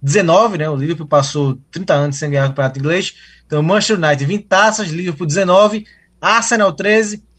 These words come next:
Everton nove, Aston Villa e City sete, Sunderland e Chelsea tem seis. Depois aparecem alguns times com quatro, três, dois títulos,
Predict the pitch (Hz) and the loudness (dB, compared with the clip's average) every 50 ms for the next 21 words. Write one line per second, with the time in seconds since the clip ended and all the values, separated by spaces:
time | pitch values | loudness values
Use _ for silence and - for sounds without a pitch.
0 | - - 190 226 240 233 214 208 - 214 208 185 175 180 190 202 196 185 208 - | -4 0 4 4 4 4 2 0 -2 -4 -4 -2 2 2 4 4 2 0 -6 -16
1 | _ _ _ _ - 165 202 196 - - 226 208 175 147 143 160 170 160 160 151 | _ _ _ _ -4 -2 -2 -2 -2 -4 -6 -6 -4 -6 -6 -4 -4 -2 -2 -2
2 | 139 143 143 143 - - 165 156 147 165 156 - - 196 190 208 208 208 - - | -2 -2 -4 -4 -4 -4 -4 -4 -4 -2 -2 0 4 4 4 4 4 0 -4 -10
3 | _ _ _ _ - - - - - 214 226 233 214 220 196 202 208 202 196 - | _ _ _ _ -12 -8 -4 0 2 2 2 4 2 2 2 0 -2 -6 -12 -12
4 | - - 165 160 170 175 151 - 165 185 185 170 - - 156 156 156 156 - - | -6 -4 0 0 0 0 0 -2 -6 -6 -6 -6 -4 -2 -2 -2 -2 -2 -4 -8
5 | _ _ _ _ _ - 151 143 143 147 151 156 151 156 143 156 143 143 147 147 | _ _ _ _ _ -8 -8 -6 -2 -2 -2 0 0 0 0 2 2 2 2 0
6 | 139 - 160 147 139 135 135 127 131 147 170 175 - - 190 196 190 165 139 - | 0 -4 -6 -6 -6 -6 -6 -6 -6 -4 -4 -6 -6 -6 -8 -8 -8 -8 -8 -6
7 | 147 139 143 175 190 196 190 170 139 147 135 135 156 175 175 151 139 135 160 175 | -6 -4 0 2 2 4 2 2 -2 -6 -8 -6 -4 -2 -2 -2 -2 -2 -2 -2
8 | 156 - - 170 165 160 180 180 165 - _ | -4 -4 -8 -10 -10 -10 -12 -14 -14 -16 _